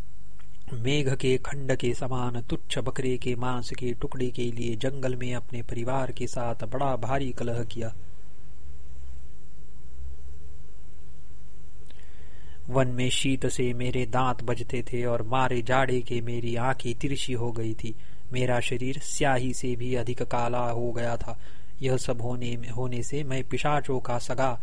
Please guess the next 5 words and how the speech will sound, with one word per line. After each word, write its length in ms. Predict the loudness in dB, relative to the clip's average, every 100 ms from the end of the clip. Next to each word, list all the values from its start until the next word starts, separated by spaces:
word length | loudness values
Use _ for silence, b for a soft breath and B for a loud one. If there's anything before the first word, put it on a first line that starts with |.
| 0
संबंधी 520 | 0 0 0 0 0 0
बन 160 | 0
गया 300 | 0 0 0
था। 200 | 0 0 0 B B B B 0 0
<clears throat> 380 | 0 0 0